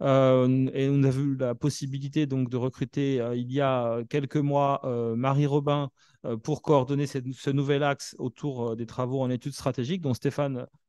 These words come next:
Braconnier a rappelé, euh, l'importance pour, euh, pour l'université, les liens aussi qui nous unissent privilégiés, euh, avec l'isad, euh, aujourd'hui dirigé par Jean-Jacques Roche, l'Institut supérieur de l'armement et de la défense, compte tenu de cet axe que, que nous développons.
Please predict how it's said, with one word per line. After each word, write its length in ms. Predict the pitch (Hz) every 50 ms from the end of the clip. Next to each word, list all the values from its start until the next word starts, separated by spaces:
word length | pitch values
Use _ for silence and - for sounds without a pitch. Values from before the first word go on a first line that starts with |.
| _ -
Braconnier 420 | 123 135 135 - 147 147 151 156
a 80 | 147 131
rappelé, 400 | 113 127 131 - - 143 147 147
euh, 140 | 139 127 123
l'importance 600 | 127 131 131 - 143 - - - 147 139 - -
pour, 280 | - 143 127 123 127
euh, 140 | 127 123 120
pour 180 | 120 - 147 147
l'université, 920 | 147 143 147 143 143 135 117 - - 139 - 156 156 165 180 196 214 220 214 - - - 135 -
les 160 | 143 147 160
liens 160 | 156 165 180
aussi 320 | 175 165 147 - - 175 -
qui 100 | - 156
nous 220 | 147 147 131 131
unissent 460 | 147 156 160 156 160 151 - - - -
privilégiés, 800 | - 147 143 131 127 135 139 123 117 143 151 151 151 151 143 139 - - - - - 127 - -
euh, 160 | 127 127 -
avec 360 | - 143 135 143 165 151 -
l'isad, 560 | - 151 147 - - 160 156 151 151 143 127 123
euh, 240 | 120 117 120 123
aujourd'hui 420 | 123 123 120 113 135 147 139 151 147
dirigé 360 | 135 143 135 127 127 143 147
par 180 | 143 139 120 113
Jean-Jacques 340 | 127 131 123 139 135 -
Roche, 380 | - - 139 143 139 127 - -
l'Institut 540 | 127 117 - - 139 - - - 139 131 123
supérieur 460 | - - - 131 123 123 131 135 131
de 40 | 123
l'armement 400 | 123 113 120 131 135 135 135 135
et 20 |
de 60 | 127
la 80 | 127 131
défense, 480 | 123 135 123 - 143 139 131 - - - _ - - _ _
compte 220 | - - 165 165 151
tenu 240 | 160 160 160 170
de 140 | 160 147 143
cet 240 | - - 131 123 143
axe 240 | 143 131 - - -
que, 320 | - 143 127 123 123 120
que 120 | 113 - 139
nous 140 | 139 139
développons. 480 | 131 131 131 120 123 120 117 - 113 104